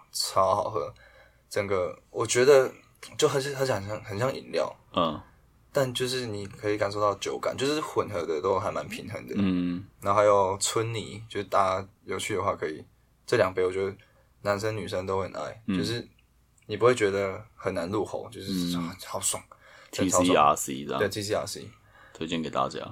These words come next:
Speaker 1: 哦，就是，<laughs> 没有，没有，没有，就分享一下。然后这次还有一个意外的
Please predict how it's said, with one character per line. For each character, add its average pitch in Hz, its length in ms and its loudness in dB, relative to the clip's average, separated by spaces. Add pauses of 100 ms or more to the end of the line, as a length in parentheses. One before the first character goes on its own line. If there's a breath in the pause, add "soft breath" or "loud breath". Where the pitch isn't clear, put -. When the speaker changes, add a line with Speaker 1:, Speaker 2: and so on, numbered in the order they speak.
(560)
Speaker 1:
哦， 90 140 4
就 98 100 0
是， 110 220 2
<laughs> 135 480 8
没 135 140 12
有， 135 80 12
没 120 160 8
有， 113 100 6
没 117 80 6
有， 120 100 8 (320 loud breath)
就 139 140 8
分 135 180 8
享 90 220 2
一 - 20 -6
下。 92 240 4
然 107 80 10
后 139 440 12
这 156 120 12
次 139 280 8
还 123 100 12
有 120 80 10
一 120 60 4
个 104 320 10 (120)
意 120 160 -2
外 113 240 12
的 92 440 2